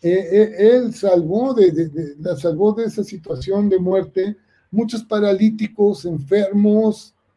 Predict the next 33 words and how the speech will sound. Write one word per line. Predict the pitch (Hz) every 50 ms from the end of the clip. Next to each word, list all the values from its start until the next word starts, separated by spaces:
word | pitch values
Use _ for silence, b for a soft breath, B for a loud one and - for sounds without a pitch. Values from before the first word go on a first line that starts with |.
| _
hombres | - 180 208 220 220 208 208 220 214 220 -
que | - 202 202
no | 208 226 220
tenían | 220 226 220 214 220 220 220 220
esperanza, | 220 208 - - - 170 165 175 190 208 220 220 214 - 196 190
ladrones | 185 185 175 165 160 180 202 220 226 220 214 202 -
como, | - 190 185 180 175 180 165 156 160 - _ _ _ _ _ _ _ _ _
como | - 180 185 180 180 180 180 180 175
este, | 165 160 143 135 - - 170 156 156 160 151 143 139 135 - - _ _ _ _ _ _ _ _ _ _ _ _ _ _ _ _ _ _ _ _ _ -
eh, | 160 165 175 175 160 156
el | 156
mismo | 175 196 214 214 214 202 196
Mateo, | 180 165 160 147 139 180 190 202 214 214 208 208 208 180 156 - - _ _ _ _ _ _ _ _ _ -
eh, | 156 147 151 156 160 160 156 160 156 143 143 139 139 - _ _ _ _ _ _ _ _ _ _ _ _ _ _ _ _ _ _ -
o | 135 127
Saqueo, | - - 185 175 160 139 135 175 196 226 233 226 202 160 139 - - - _ _ _ _
¿sí? | _ - 165 185 214 220 220
Que, | 190 185 175 175
que | 170 170 175
eran | 190 208 214 208
hombres | 214 220 214 208 220 220 220
que, | - 190 180 175 165 165 165 139
que | - 160 160 160
no, | 160 165 185 202 208 214 196 175 170 - - 131 131
no | 151 160 175 208 233
eran | 233 233 220 220
tolerados, | 214 185 165 156 156 147 156 180 214 233 220 196
no, | 180 180 202 196 185
no, | 190 196 190
no | 196 208 226
los | 226 202 -
toleraba | - 196 175 165 165 180 202 202 202 190
nadie, | 175 180 202 214 220 214 180 151 139 139